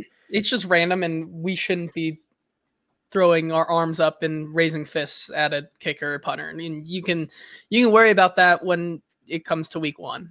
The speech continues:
but until then, you have to just trust that they, they know what they're doing and trying to develop some guys. And if not, they'll have to go for a veteran option who are still very much out there.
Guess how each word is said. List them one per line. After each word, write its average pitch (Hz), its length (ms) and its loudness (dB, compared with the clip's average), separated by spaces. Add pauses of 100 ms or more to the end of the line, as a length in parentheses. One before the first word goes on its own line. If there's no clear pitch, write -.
(120)
but 165 220 2
until 185 340 2
then, 175 380 2
you 165 120 -2
have 165 180 4
to 170 100 -6
just 156 260 -6
trust 156 360 0
that - 100 -18
they, 151 220 -4 (100)
they 156 100 0
know 156 140 -2
what 139 160 -4
they're 143 80 -6
doing 139 380 -6 (380)
and 135 300 -6 (340)
trying 147 280 -4
to - 120 -12
develop 147 360 -4
some 151 140 -10
guys. 131 300 -4
And 151 80 -10
if 139 140 -12
not, 131 240 -6 (500)
they'll 147 120 -8
have 143 160 -2
to 147 80 -6
go 139 120 -2
for - 160 -8
a 139 60 -6
veteran 135 320 -2
option 127 320 -8
who 190 220 0
are 185 180 0
still 185 360 -2
very 165 220 2
much 147 200 -4
out - 180 -8
there. - 240 -10